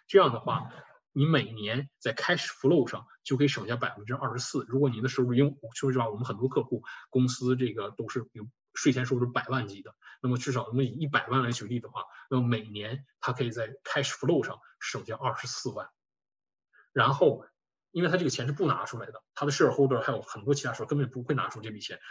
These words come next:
所以这二十四万就不断地滚雪球滚雪，可以增大你的投资，让你更挣更多的钱，而不是去交税。所以说这个就是税务规划的一个如何把公司变成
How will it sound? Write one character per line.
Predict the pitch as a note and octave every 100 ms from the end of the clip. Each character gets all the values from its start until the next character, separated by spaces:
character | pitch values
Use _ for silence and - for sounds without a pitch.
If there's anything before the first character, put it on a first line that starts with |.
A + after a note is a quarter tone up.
| -
所 | C3+
以 | A#2+
这 | C#3+
二 | A#2+
十 | -
四 | C#3+
万 | A2
就 |
不 | A2 A2
断 | C#3
地 | A#2
滚 | A2+
雪 | A2+
球 | -
滚 | G#2+ G#2
雪， | G2+ - -
可 | C#3
以 |
增 | A#2+ C#3 C#3
大 | D3
你 | A2
的 | F#2+
投 | - - A2
资， | - A2+ - -
让 | B2+ A2
你 | G#2+ -
更 | E3 B2
挣 | E3+ C#3
更 | F3 B2+
多 | C3+ D3+
的 |
钱， | - - - _
而 | -
不 | A2+
是 | A2
去 | B2+ - _ - -
交 | G#2
税。 | C3+ C3 _ _ - - -
所 | D3
以 |
说 | B2 C3+
这 | E3
个 | A#2+ G#2
就 | A2+ A#2+
是 | G#2+
税 | - A#2+
务 |
规 | A#2
划 | G2
的 | G2
一 | G#2
个 | G2+ - -
如 | B2 B2+
何 | C#3+ C3
把 | F#2+
公 | G#2+
司 | G#2 A2
变 | A#2 G2+
成 | G#2